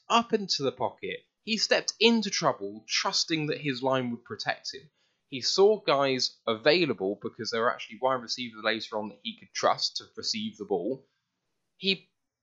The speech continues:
threw caution to the wind, and it paid off for him.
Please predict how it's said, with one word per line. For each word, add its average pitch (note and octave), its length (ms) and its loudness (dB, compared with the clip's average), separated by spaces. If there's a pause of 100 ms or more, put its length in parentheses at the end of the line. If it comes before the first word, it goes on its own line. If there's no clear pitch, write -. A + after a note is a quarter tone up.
threw C4+ 220 -4
caution G#3 520 6
to E3 120 -8
the D3+ 80 -4
wind, C#3+ 380 -2
and A#2 100 0
it - 160 -10
paid E3 360 2
off E3+ 280 6
for - 160 -2
him. F#2 180 -10